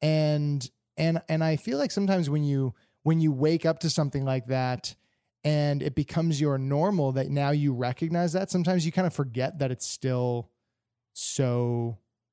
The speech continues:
it's still so, uh, such a big kind of problem, because I see that a lot, uh, in a lot of spaces where, where,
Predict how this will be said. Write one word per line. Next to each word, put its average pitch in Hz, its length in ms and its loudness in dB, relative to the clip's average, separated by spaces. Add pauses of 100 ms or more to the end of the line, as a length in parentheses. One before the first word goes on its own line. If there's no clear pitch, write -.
(100)
it's 143 140 -2
still 143 240 -2
so, 123 640 -2
uh, 120 240 -4
such - 240 -6
a 143 40 -2
big 123 520 -6 (260)
kind 131 100 -4
of 107 100 -6
problem, 135 480 -4
because 156 240 -2
I 175 100 0
see 143 180 -2
that 120 240 -2
a 120 60 -2
lot, 117 300 -2
uh, 131 180 -2
in 131 120 -2
a 120 80 -4
lot 123 160 -2
of 135 80 -2
spaces 117 400 -8
where, 117 320 -2 (560)
where, 123 560 -2